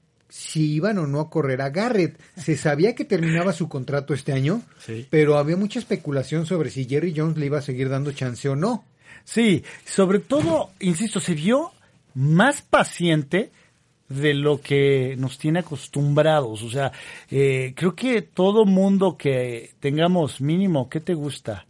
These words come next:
Speaker 2: Quince años viendo la N F L, sabes que es un tipo de mecha corta, hablando de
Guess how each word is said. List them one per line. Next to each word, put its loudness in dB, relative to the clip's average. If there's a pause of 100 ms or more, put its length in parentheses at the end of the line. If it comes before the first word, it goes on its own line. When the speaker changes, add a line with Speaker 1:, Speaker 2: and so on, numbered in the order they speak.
(600)
Speaker 2:
Quince -2
años 0
viendo 0
la 2
N -2
F -8
L, -6 (560)
sabes 0 (360)
que -4
es -6
un 2
tipo -4
de -8
mecha -6
corta, -4
hablando -2
de -6